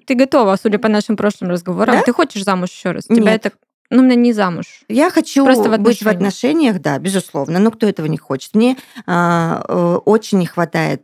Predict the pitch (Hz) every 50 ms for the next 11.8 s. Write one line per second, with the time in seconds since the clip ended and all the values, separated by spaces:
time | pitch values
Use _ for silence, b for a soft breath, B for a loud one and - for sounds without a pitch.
0 | _ - 165 160 156 147 165 156 156 156 170 - 175 156 180 190 196 185 165 160
1 | 170 156 165 151 151 151 147 143 - - - - 151 143 147 160 170 190 214 208
2 | - 202 180 170 - - 165 160 - 147 131 131 - 156 165 175 196 214 208 190
3 | 160 160 - - - - - - - - 143 156 175 180 180 175 175 - - -
4 | - - - 160 156 175 170 - - 202 175 165 - - 160 156 170 151 147 147
5 | 151 - - 151 - 160 - - 170 165 170 175 175 - - 147 - - 175 170
6 | - 202 208 196 - - 185 170 160 165 165 160 B B B B B B B -
7 | 156 151 151 - - 156 170 165 180 180 175 175 165 B B B B B - -
8 | - - 160 175 165 - 175 185 170 - 170 180 175 170 175 - 185 - - 311
9 | - 240 202 156 160 165 160 160 151 143 139 - - 147 - - - 175 170 -
10 | - - 254 285 - - - 175 160 - - 156 160 160 156 160 165 170 214 214
11 | 220 - 196 196 - 170 165 143 - - - 131 117 - - 156